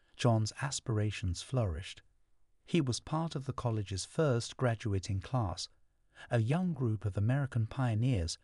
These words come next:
forging new paths of knowledge and possibility. The hallowed halls echoed with the voices of brilliant minds and the timeless pursuit of knowledge.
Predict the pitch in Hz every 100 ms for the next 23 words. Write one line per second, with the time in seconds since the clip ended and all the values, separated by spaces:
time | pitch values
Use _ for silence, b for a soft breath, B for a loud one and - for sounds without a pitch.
0 | _ - - 170 160 139 123 113 131 135
1 | - 123 101 95 - 101 113 101 98 -
2 | - 101 101 107 98 - 107 87 - 78
3 | - _ _ - - _ - 104 160 175
4 | 151 - 117 92 98 - 123 - 113 101
5 | - 104 98 90 123 117 - 92 87 -
6 | 127 131 113 104 113 127 85 78 - -
7 | B B B B 120 113 - - 151 131
8 | 127 - - 110 - 131 92 87 107 107
9 | 90 78 -